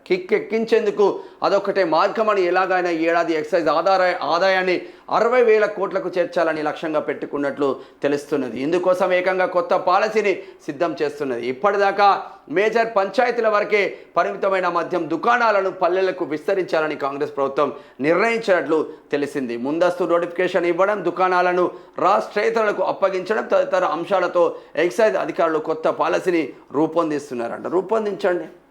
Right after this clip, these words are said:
రూపొందించి ప్రతి ఒక్కరికి, తాగుడు అలవాటు లేని పోరగాళ్ళకు,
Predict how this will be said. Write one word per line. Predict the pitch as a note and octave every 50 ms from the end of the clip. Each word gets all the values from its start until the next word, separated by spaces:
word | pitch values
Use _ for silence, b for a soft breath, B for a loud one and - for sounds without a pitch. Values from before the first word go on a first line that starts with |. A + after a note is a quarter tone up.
| _ _ -
రూపొందించి | C#3+ D3+ D3+ G3+ G3 F#3+ F3+ E3+ E3+ E3 - B3 - - - - - - b b b b b b b b b -
ప్రతి | F3 F3 E3+ - G#3
ఒక్కరికి, | G3+ F#3 F3+ F#3 - - G3 F#3+ G3+ - D#3 E3+
తాగుడు | - - F#3+ F#3 G3 G#3 G#3 G3+
అలవాటు | F#3 F3 F3 F3+ F#3 F#3 F3+ F3
లేని | F3+ F3 F3
పోరగాళ్ళకు, | F3 F3 D#3 D#3 E3 F3 F#3 G3 G3+ G#3 G#3+ - - G#4+ B4 B4 -